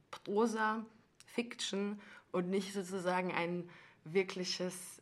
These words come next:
Ersuchen um einen Ratschlag. Und dann gibt es aber andere Momente, da posten die Leute Updates, da sagen sie, ähm, "Ja, ich habe eingesehen, es ist falsch gewesen, meinen Sohn eine Woche einzusperren, weil es das,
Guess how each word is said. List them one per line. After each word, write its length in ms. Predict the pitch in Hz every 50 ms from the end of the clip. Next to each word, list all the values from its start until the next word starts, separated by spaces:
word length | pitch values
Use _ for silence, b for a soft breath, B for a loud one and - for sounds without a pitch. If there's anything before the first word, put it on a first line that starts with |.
| - _ -
Ersuchen 400 | 190 190 160 190 214 208 226 202
um 120 | 185 185
einen 180 | 180 175 180 170
Ratschlag. 480 | 175 185 190 196 196 - - 202 202
Und 120 | 190 185 190
dann 120 | 185 185
gibt 160 | 190 185 185
es 120 | 202 - -
aber 220 | 175 180 175 -
andere 340 | - 185 214 208 190 190 190
Momente, 420 | 190 185 180 175 185 190 190 190 180
da 100 | 180 170
posten 480 | 175 - - 185 196 196 - - -
die 80 | 170 175
Leute 420 | 170 175 175 185 180 - 175 -
Updates, 680 | - 214 226 - - - - 208 214 214 220 220 214 - - - B B B B B B B B
da 140 | - 160 160
sagen 440 | 170 175 175 185 185 175 175 175 170
sie, 340 | 165 170 175 170 170 175 165 - -
ähm, 400 | 160 160 165 156 156 156 151 156 151 B B B B B B B B B B B B B B B B B B B B
"Ja, 220 | 185 190 214 214 196
ich 140 | 185 - 214
habe 220 | 196 190 180 170
eingesehen, 560 | 165 190 208 214 214 208 175 190 202 196 202
es 160 | 185 185 185
ist 160 | 190 180 - -
falsch 340 | - 202 190 202 202 -
gewesen, 460 | - 202 175 190 190 185 185 190 190 190
meinen 260 | 180 170 170 180 180
Sohn 340 | 165 160 180 180 190 190 180
eine 300 | - 180 185 190 180 180
Woche 240 | 185 180 185 185
einzusperren, 840 | - 160 170 190 196 - - 180 - - - 175 170 175 175 180 185 180
weil 140 | 175 170
es 140 | 180 175 -
das, 220 | - 180 180 180